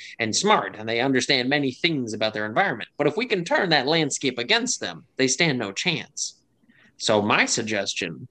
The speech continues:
if one at all, is we find out how we can implement their environment against them." And one of the gnomes on the council stands up and says, "This is crude, this is rude, and I won't stand for it,"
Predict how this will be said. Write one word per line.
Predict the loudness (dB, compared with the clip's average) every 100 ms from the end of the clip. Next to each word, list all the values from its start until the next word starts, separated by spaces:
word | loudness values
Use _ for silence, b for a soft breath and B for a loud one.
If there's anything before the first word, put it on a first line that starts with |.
| 0
if | 2 4
one | 4 4
at | 4
all, | 4 4 0 -14 _ b b b b -10
is | -6 -2
we | -2
find | 0 0 2 2
out | 0
how | 0 -2
we | -2 -4
can | -2 0
implement | 0 -2 -4 -4 -2
their | 2 2
environment | 2 2 0 0 -6 -8
against | -4 -2 -2 -6
them." | -8 -12 _ _ _ _ _ _ _ _ _ 0
And | 4 6 6 2
one | 0 4 6 6
of | 4
the | 4 4 4
gnomes | 4 2 2
on | 0
the | -2
council | -2 -2 -2 -6 -6
stands | 0 0 2
up | -2 -2
and | -4
says, | 0 2 0 -4 _ _ _ _ _ -14
"This | -2 4 4 4
is | 0
crude, | -4 0 2 2 -2 -6 -12 _ _
this | -4 0
is | 0 -2
rude, | 0 0 0 -2 -4 _ _ _ _ _ _ _
and | -4 0
I | 0
won't | 0 -2 -2
stand | 0 0 0 -8
for | -10 -8
it," | -8